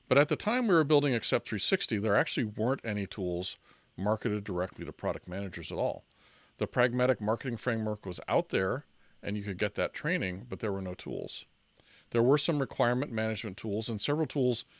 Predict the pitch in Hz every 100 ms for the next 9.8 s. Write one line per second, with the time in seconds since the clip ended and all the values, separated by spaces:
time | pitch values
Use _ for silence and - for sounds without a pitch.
0 | _ _ 117 131 123 185 - 117 107 -
1 | 107 95 - 98 92 90 87 104 92 90
2 | - _ _ _ - 131 143 185 175 139
3 | 120 - 113 117 107 - 120 104 62 104
4 | - 107 95 98 - 98 82 - - _
5 | _ _ _ - 92 90 98 101 101 -
6 | 92 - 92 87 85 - 143 - - 90
7 | 80 85 _ _ _ _ - 104 107 101
8 | 104 98 82 95 - - 92 - 90 123
9 | - 98 85 - - - 71